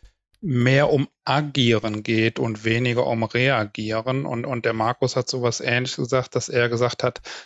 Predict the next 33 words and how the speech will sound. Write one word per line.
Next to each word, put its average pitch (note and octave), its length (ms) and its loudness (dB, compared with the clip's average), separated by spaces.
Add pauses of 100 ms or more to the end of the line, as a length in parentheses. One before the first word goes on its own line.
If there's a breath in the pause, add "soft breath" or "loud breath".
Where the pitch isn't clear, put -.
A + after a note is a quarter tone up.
(360 loud breath)
„Manage B2+ 580 2
den B2 220 4
Prozess - 640 -2
und A#2+ 140 -2
nicht B2+ 260 -2
das - 140 0
Ergebnis.“ A2 920 0
Und, C#3 400 -6
und A#2+ 280 -2
das, A#2+ 300 0
glaube A2+ 380 0
ich, - 80 -8
ist C3 160 -8
ganz A2 300 -4
wichtig, - 500 -6
so C3 260 2
auch B2+ 260 0
aus - 300 -6
meiner D3 320 2
Beobachtung D3 720 2
und C3+ 140 -2
Erfahrung, B2 680 0 (520 loud breath)
dass - 240 0
Führungskräfte C3+ 800 0
wirklich B2+ 680 2 (500)
agieren C#3+ 840 2 (1200)
und B2+ 160 -4
nicht A#2+ 240 -2
reaktiv D3 880 2
sind E3 420 4
und C3 240 0
dass C3+ 180 0
sie D3 240 2